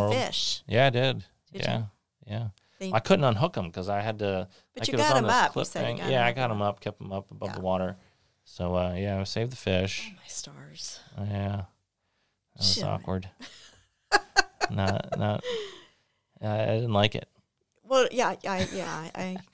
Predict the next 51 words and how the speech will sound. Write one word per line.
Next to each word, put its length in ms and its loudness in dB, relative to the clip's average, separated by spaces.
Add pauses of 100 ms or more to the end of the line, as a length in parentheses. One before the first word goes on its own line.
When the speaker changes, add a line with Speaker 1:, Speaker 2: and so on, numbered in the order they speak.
Speaker 2:
can 160 -8
Speaker 1:
<laughs> 40 -10
What's 220 0
weird 220 2
Speaker 2:
imagine. 0 -
Speaker 1:
is 160 -2
when 160 0
I 40 2
was 120 2
on 80 2
the 80 0
bottom, 340 0
I 60 -4
saw 200 -2
the 80 -2
shark. 440 -8 (720)
He 60 -20
came 220 -4
by, 460 2 (180)
Speaker 2:
Mm-hmm. 160 -10
Speaker 1:
and 80 -8
I 80 -2
was 120 -2
like, 220 -6
"Ooh, 200 -4
that's 180 -6
a 60 -12
big 220 -12
shark." 420 -12 (880)
I'm 100 -6
like, 160 -6
"Oh, 60 0
well, 240 4
I'm 160 -2 (420)
getting 220 -4
close 240 -2
to 100 -4
out 140 0
of 60 0
air. 600 0 (140)
I'm 120 -6
probably 580 -4 (600)
farther 280 0
from 160 -4
the 40 -2
boat 260 2
than 100 0
I 60 0
probably 240 0
should 240 -2
be. 300 0